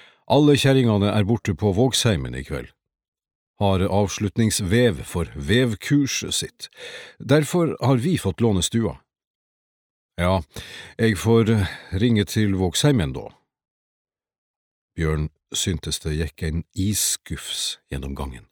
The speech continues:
"Noko som står på?" Onkelen drygde med svaret. "Vanskelig det her, Bjørn. Jeg har ikke lyst til å skremme dere."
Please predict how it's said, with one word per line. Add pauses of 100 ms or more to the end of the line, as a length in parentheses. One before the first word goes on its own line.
(1300)
"Noko
som
står
på?" (1800)
Onkelen
drygde
med
svaret. (1300)
"Vanskelig
det
her,
Bjørn. (320)
Jeg
har
ikke
lyst
til
å
skremme
dere."